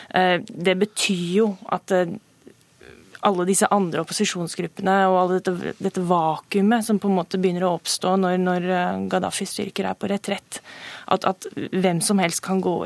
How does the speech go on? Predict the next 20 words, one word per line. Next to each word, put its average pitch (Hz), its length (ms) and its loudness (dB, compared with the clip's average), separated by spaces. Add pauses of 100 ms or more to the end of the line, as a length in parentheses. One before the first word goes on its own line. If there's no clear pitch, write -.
inn 170 200 -4
og, 175 180 -4 (120)
og, 180 420 -6
og 170 540 -6
også - 300 0
da 175 120 6 (160)
forsyne 160 420 -6
seg 185 140 -2
av 170 100 0
det - 120 -6
som 180 120 -4
finnes 165 400 -8
av, - 160 -4 (140)
av, 175 240 -10
eh, 175 340 -8 (760)
veldig 180 340 2
mye 180 160 2
våpen, 196 440 2
eh, 175 460 -4
og, 165 300 -4